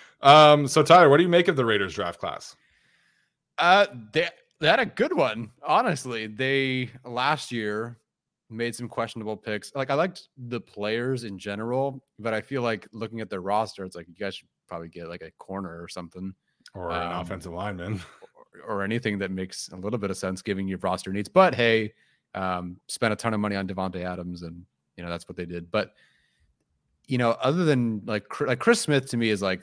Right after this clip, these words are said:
Speaker 2: the quote unquote steal for them here. Um, the one
Speaker 1: Mm-hmm.
Speaker 2: that's like, "Ooh, you get extra value," considering, like, I don't think he was worth a fifth round selection. I think he was someone who should have gone higher than that,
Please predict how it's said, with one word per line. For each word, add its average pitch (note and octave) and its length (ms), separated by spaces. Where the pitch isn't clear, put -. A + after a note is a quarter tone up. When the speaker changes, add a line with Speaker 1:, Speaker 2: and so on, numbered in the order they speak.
Speaker 2:
the F#2+ 640
quote A2 240
unquote F#2+ 320
steal G2 340
for G2 140
them F2+ 180
here. F2 400
Um, F2 180
the F#2 60
one F#2+ 140
Speaker 1:
Mm-hmm. F#2+ 40
Speaker 2:
that's F#2 100
like, F2+ 220
"Ooh, G3+ 200
you G#2 160
get G#2+ 140
extra A2 300
value," F#2+ 440
considering, F#2+ 480
like, F2 180
I D3+ 60
don't A#2+ 180
think G2+ 140
he G2 120
was F2+ 300
worth E2+ 200
a D#2+ 60
fifth - 360
round F2 220
selection. E2+ 340
I F#2 40
think G2+ 160
he G#2 140
was G2+ 320
someone B2+ 220
who A2+ 40
should A2 140
have A2+ 80
gone G#2 140
higher G#2 320
than F2+ 180
that, F#2+ 260